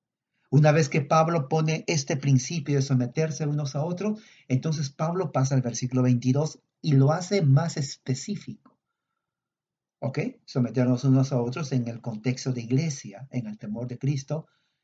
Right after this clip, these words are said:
y luego pasa al veintidós.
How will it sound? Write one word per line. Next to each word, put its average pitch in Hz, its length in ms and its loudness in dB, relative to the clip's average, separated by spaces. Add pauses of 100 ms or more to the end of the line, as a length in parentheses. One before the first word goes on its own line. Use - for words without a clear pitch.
(640)
y 127 80 -2
luego 127 360 0
pasa 131 520 2 (440)
al 131 160 0
veintidós. - 800 -16